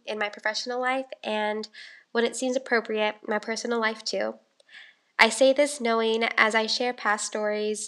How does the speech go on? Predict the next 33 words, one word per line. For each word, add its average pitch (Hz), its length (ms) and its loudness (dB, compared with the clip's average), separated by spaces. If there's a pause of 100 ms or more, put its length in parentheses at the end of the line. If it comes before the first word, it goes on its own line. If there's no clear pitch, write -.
(140)
that 208 300 2 (520)
I 269 100 6
need 247 120 -4
to 285 80 0
be 277 140 -2
ready 226 340 0
to 226 100 -6
share 214 240 -2
the 214 100 -6
future 214 300 -10
stories 202 500 -4
too. - 340 -6 (1000)
With 220 140 -4
that - 260 0
said, 254 420 4 (240)
um, 214 400 2
I 214 140 4
am 226 140 4
about 214 260 6
to 247 140 0
walk 214 360 0
on 214 300 4 (100)
many 226 420 -4
new 220 200 -4
roads 196 540 -2
through 214 220 -4
this 214 280 -6
journey 208 420 -6
as 202 220 0
a 208 240 -4
pre-physical 226 460 -6
therapy 214 420 -2
professional, 240 720 -4